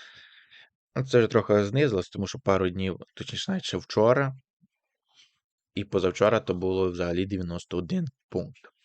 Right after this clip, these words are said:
Ось так. Монети я вам показав, показав.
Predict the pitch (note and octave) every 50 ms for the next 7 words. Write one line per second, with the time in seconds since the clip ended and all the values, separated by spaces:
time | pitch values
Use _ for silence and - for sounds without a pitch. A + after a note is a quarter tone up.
0 | _ _ _ _ _ _ - C#3+ - - _ _ _ _ _ _ _ _ _ _
1 | - - _ _ _ _ _ _ _ _ _ _ _ _ _ _ _ _ _ _
2 | _ _ _ _ _ _ _ _ _ _ _ _ _ _ _ - - - _ _
3 | _ _ _ _ _ _ _ _ _ _ _ - A2 A#2+ A#2+ B2 - B2+ A2+ -
4 | F#2+ F#2+ F#2 F2 F2+ E2+ E2 - G2 - A#2+ A2+ A#2 F3+ G#3 A3 G#3 G#3 _ -
5 | F#3+ F#3+ - G2+ G2+ G2+ B2+ E3+ G3 G#3+ F#3+